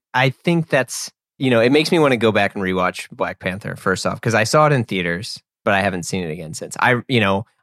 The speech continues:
I remember people losing their shit over it. And I also, you know, in, in, in Infinity War too, I remember when, um, um, yeah, when they go, when they go to Wakanda. And by the way, if, if I just,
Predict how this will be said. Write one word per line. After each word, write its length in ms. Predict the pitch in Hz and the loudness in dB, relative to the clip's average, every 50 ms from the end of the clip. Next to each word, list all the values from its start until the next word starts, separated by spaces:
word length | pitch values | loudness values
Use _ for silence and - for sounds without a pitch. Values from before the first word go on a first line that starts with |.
| - | -6
I 100 | - - | -2 0
remember 500 | 113 113 104 101 110 127 120 104 90 95 | 2 2 2 2 2 2 2 2 2 0
people 360 | 98 - - 117 107 - 98 | -2 -4 -6 -6 -6 -4 -6
losing 200 | 92 92 90 - | -6 -6 -8 -8
their 80 | 87 80 | -8 -10
shit 380 | - - - 120 104 90 90 - _ | -6 -2 0 0 0 0 -4 -6 _
over 260 | - 92 87 80 85 | -6 -6 -6 -4 -4
it. 200 | 85 85 101 110 _ _ _ - | -4 -4 -6 -8 _ _ _ -4
And 180 | - 101 104 104 | -2 0 2 2
I 100 | 104 110 | 2 2
also, 340 | 110 110 - 120 110 101 - | 2 2 2 0 0 0 0
you 100 | - 107 | -2 -4
know, 220 | 98 87 87 85 - | -4 -4 -6 -6 -4
in, 140 | - 98 107 101 - - | -2 -2 -2 -2 0 0
in, 320 | 107 107 104 101 87 - _ - 95 - _ _ - | 0 0 0 -2 -4 -8 _ -8 -8 -8 _ _ -2
in 160 | 117 113 104 | 0 0 0
Infinity 460 | 98 95 - - 127 127 123 107 95 | 0 -2 0 0 2 2 2 2 0
War 180 | 87 87 87 85 | 0 -2 -4 -6
too, 220 | - - - 117 | -4 -2 0 0
I 80 | 98 90 | 2 0
remember 340 | 90 92 92 92 90 90 87 | 0 -2 -2 -2 -2 -2 -2
when, 240 | 87 87 87 90 | -4 -4 -4 -4
um, 300 | 90 87 92 95 - - - _ _ - - _ _ _ - | -6 -6 -6 -8 -8 -10 -12 _ _ -20 -20 _ _ _ -2
um, 640 | - 104 101 95 85 82 82 - - - - - _ _ _ - | 0 2 2 2 0 -2 -6 -8 -10 -10 -12 -14 _ _ _ -2
yeah, 160 | 120 117 110 | 0 0 2
when 140 | 98 92 92 | 2 0 -2
they 120 | 92 90 | -2 0
go, 220 | 87 95 87 85 82 | 0 0 0 0 -2
when 180 | 80 - 90 | -6 -6 -6
they 100 | 90 87 | -4 -4
go 80 | 85 85 | -4 -4
to 80 | 82 | -4
Wakanda. 500 | 80 87 - - 92 85 85 - - - - - | -6 -6 -6 -6 -6 -6 -6 -6 -8 -8 -2 0
And 240 | 92 101 98 95 | 0 2 2 2
by 140 | 92 98 95 | 2 0 2
the 80 | 95 101 | 2 2
way, 180 | 98 92 90 | 2 2 2
if, 160 | 92 90 - - - | 0 -2 -4 -6 -6
if 180 | - 95 - | -4 -2 0
I 120 | 98 90 92 | 0 -2 0
just, 220 | 92 95 - - | -2 -4 -6 -8